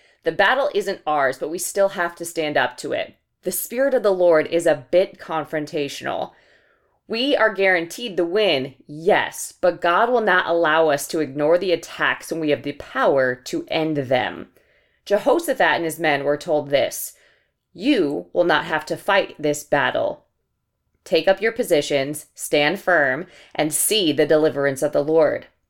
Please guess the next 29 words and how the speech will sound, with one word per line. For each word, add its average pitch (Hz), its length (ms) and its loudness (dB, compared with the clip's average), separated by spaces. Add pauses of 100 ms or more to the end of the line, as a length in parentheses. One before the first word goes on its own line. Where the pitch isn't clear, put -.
(200)
The 170 120 4
Lord 220 600 2 (100)
will 190 460 4
deliver 156 380 0
you, 131 380 -8 (180)
Judah 151 320 2
and 143 240 -2
Jerusalem." 147 760 -4 (280)
Do 160 140 -4
not 180 280 2
be 208 140 -2
afraid. 156 640 0 (160)
Do 151 140 -6
not 143 280 0
be 143 120 -6
discouraged. 143 760 0 (380)
Go 175 240 4
out 190 300 2
and 165 120 -10
face 151 280 -6
them 151 200 -8
tomorrow, 160 800 -4
and 185 120 -4
the 165 80 2
Lord 156 640 2
will 147 120 -4
be 156 140 -6
with 175 280 2
you. 139 300 -6